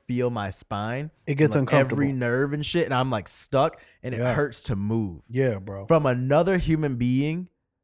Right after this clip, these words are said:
Speaker 1: just talking to me and, like, like, he, 'cause he was telling me to pull down the window and I couldn't hear him 'cause he was too far 'cause he stopped far behind me.
Speaker 2: Mm-hmm.
Speaker 1: And I didn't know what the fuck was happening. I turned the car off.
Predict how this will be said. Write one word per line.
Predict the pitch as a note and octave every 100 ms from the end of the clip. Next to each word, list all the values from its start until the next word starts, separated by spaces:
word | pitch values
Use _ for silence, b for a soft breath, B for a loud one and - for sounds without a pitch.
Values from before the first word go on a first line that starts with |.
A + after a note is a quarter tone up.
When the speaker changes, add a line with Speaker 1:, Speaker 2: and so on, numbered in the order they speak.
| _ -
Speaker 1:
just | B2 A2 -
talking | - B2+ C#3 C#3+
to | C#3 D3
me | D3 C#3+ C3+
and, | A#2 A2
like, | G2+ - b b b
like, | C3
he, | - G3
'cause | - D#3+
he |
was | E3+
telling | - F3
me | D#3+
to | B2
pull | D3
down | C#3+ C3
the |
window | B2 C#3 C#3+
and | A#2
I |
couldn't | - D3+ B2+
hear | C3
him | C3
'cause | B2
he | G#2+
was | F#2+
too | C#3
far | A#2+ B2+ B2
'cause | B2
he | A2
stopped | G2+ A#2 F#2+
far | A2+ A2
behind | A2 G#2+ A2 B2
me. | C#3+ D3+
Speaker 2:
Mm-hmm. | C#3+ C#3
Speaker 1:
And | A#2+ -
I |
didn't | B2+
know | C3
what | G2
the |
fuck | - C#3 A#2
was | G#2+
happening. | A#2 B2 C#3 C#3
I | F#2
turned | - B2+
the | C#3
car | B2+ G#2+
off. | F#2+ G#2+